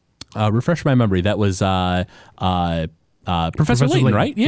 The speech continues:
Speaker 2: yes.
Speaker 1: that was the Professor Layton episode. So make sure to give that a listen if you haven't already. Uh, otherwise, uh, uh, and this is something we don't harp on in, uh, uh, a lot of our episodes, but,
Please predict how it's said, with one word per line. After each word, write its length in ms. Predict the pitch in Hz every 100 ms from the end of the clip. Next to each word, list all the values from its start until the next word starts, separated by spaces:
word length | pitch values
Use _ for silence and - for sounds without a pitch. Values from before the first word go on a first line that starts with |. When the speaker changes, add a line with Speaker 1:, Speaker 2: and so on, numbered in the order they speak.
| 147
Speaker 2:
yes. 60 |
Speaker 1:
that 60 | 131
was 100 | 139
the 60 | 123
Professor 340 | 135 135 135
Layton 180 | 131 107
episode. 320 | 101 - 95
So 80 | 107
make 140 | 123
sure 100 | -
to 60 | 123
give 240 | 98 131 117
that 240 | 123 143
a 280 | 131 123 110 - - -
listen 500 | 104 127 208 - 233
if 100 | 269
you 100 | 131
haven't 220 | 131 127
already. 500 | 120 113 120 156 302 - - -
Uh, 540 | - 117 110 104 95 92 - _ _ -
otherwise, 580 | 202 370 311 147 117 110
uh, 400 | 113 104 92 90 90
uh, 140 | - 90
and 120 | 123
this 80 | 247
is 120 | 233
something 200 | 175 135
we 60 | 113
don't 260 | 113 104 -
harp 240 | - 113 107
on 180 | 98 92
in, 260 | 90 87
uh, 400 | - 87 80 76 80 _
uh, 300 | - 64 69 - _ _ _ _
a 80 | 104
lot 140 | 113
of 80 | 101
our 80 | 98
episodes, 400 | 151 - 101 90
but, 240 | - 90